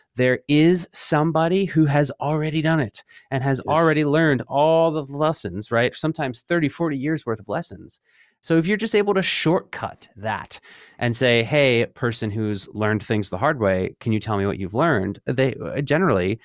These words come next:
Speaker 1: whether or not you pay them, people are happy to share. And so honestly, that's, that was really what unlocked my own growth and just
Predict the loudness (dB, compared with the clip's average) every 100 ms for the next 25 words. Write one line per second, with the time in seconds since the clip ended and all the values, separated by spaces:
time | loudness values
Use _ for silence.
0 | _ -2 0 4 2 2 0 0 0 -2
1 | -2 0 -2 -2 -4 -2 -6 -2 0 0
2 | -2 -6 _ _ _ _ _ _ -2 0
3 | 2 2 2 -2 0 0 0 -2 0 -2
4 | -2 -8 -4 -4 -4 -4 -2 0 0 -4
5 | _ _ _ _ _ -6 0 0 0 0
6 | 0 0 -2 -4 -2 -2 0 0 0 -4
7 | -6 0 2 2 0 -6 -6 -8